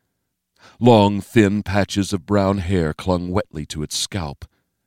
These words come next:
A few more hung in front of its eyes. It reached up a thick hand, bone blade pointing to the ceiling, and its fingers pulled down the blue scarf.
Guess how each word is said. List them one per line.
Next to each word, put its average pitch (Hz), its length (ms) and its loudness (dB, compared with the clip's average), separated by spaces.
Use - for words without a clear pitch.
A 113 60 -2
few 120 240 4
more 113 320 4
hung 87 220 -4
in 82 80 -6
front 87 180 -6
of 78 80 -4
its - 160 -6
eyes. 73 480 -10
It 120 100 2
reached 110 360 2
up 90 100 0
a 87 40 0
thick - 260 -2
hand, 71 480 -6
bone 95 320 4
blade 76 320 -2
pointing 80 400 -6
to - 100 -16
the 71 80 -12
ceiling, 69 480 -8
and 85 120 -6
its 82 180 -4
fingers 78 420 -6
pulled 90 320 -8
down 78 280 -2
the 78 60 -4
blue 82 200 -6
scarf. 76 580 -10